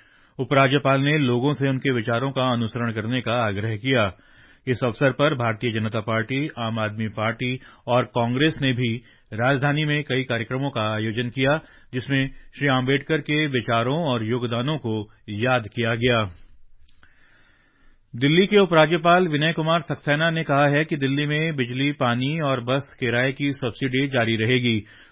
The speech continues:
उन्होंने दिल्ली के लोगों को आश्वासन दिया है कि गरीबों को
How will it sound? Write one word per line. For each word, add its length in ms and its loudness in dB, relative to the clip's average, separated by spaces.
उन्होंने 300 2
दिल्ली 300 2
के 200 0
लोगों 300 2
को 220 0
आश्वासन 540 0
दिया 240 0
है 160 0
कि 160 -4
गरीबों 500 -2
को 160 -2